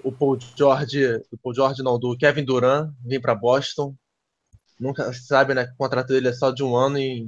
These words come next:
Golden State. Mas dentre esses nomes aí, eu acho que o Paul George seria o nome ideal,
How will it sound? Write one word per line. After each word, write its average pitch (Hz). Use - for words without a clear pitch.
Golden 127
State. -
Mas 120
dentre 165
esses 151
nomes 139
aí, 131
eu 117
acho 120
que -
o 135
Paul 135
George 127
seria 123
o 120
nome 120
ideal, 123